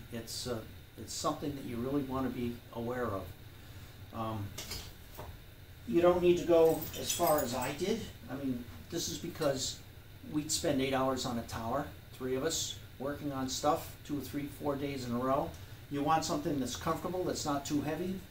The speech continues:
but it's gonna save your life. Um, you can get away with the lighter ones. Um,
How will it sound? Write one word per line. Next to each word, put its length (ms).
but 100
it's 100
gonna 160
save 280
your 100
life. 400
Um, 280
you 100
can 120
get 140
away 200
with 140
the 80
lighter 300
ones. 460
Um, 340